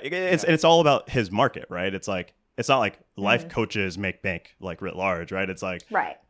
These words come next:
Speaker 1: I just feel like there's, like, this sleeper, <laughs> you know, group of, of life coaches who are, like, going for the top tier people,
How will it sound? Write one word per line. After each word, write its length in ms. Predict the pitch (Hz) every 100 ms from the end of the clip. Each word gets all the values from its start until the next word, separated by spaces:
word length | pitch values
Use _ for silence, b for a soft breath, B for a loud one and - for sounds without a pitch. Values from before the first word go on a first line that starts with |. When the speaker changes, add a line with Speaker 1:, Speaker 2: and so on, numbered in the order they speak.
| _ _ -
Speaker 1:
I 80 | 120
just 180 | 117
feel 120 | - 120
like 120 | 107
there's, 160 | 107 98
like, 120 | 95
this 160 | 95
sleeper, 640 | - 104 107 104 101 92 87
<laughs> 40 |
you 320 | 113 127 107 113
know, 100 | 104
group 300 | 107 107 107
of, 280 | 101 87 -
of 320 | 104 95 90
life 180 | 98 95
coaches 380 | 101 92 92 85
who 100 | 95
are, 100 | 92
like, 200 | 90 101
going 180 | 95
for 140 | 92 90
the 80 | 87
top 360 | - 95 98
tier 260 | - 87 87
people, 500 | - 90 - 113 113